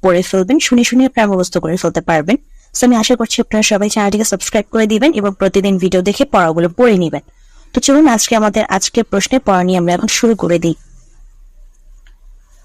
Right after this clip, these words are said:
রাজীব বাংলা ব্যাকরণে ভালো, এটি কোন কারক? যেহেতু ব্যাকরণ বলেছে, মানে বাংলা ব্যাকরণ, এটি একটি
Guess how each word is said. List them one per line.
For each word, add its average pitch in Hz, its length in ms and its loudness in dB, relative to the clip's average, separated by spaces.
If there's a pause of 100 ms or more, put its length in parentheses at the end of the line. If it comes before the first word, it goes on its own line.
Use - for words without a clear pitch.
(1700)
রাজীব 226 400 6 (160)
বাংলা 220 240 4
ব্যাকরণে 196 500 2
ভালো, 202 260 2
এটি 190 220 -2
কোন 269 220 2
কারক? 214 400 0 (160)
যেহেতু 240 320 2
ব্যাকরণ 240 600 2
বলেছে, 202 420 2
মানে 233 260 4
বাংলা 185 380 2
ব্যাকরণ, 185 400 0
এটি 185 180 -4
একটি 208 140 -2